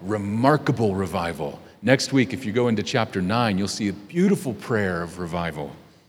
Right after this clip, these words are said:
Daniel chapter nine, Daniel's sitting in exile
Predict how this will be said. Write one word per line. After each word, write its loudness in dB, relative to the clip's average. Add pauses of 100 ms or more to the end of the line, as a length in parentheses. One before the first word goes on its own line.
(720)
Daniel 4
chapter 0
nine, -2
Daniel's 4
sitting 6
in 2
exile 0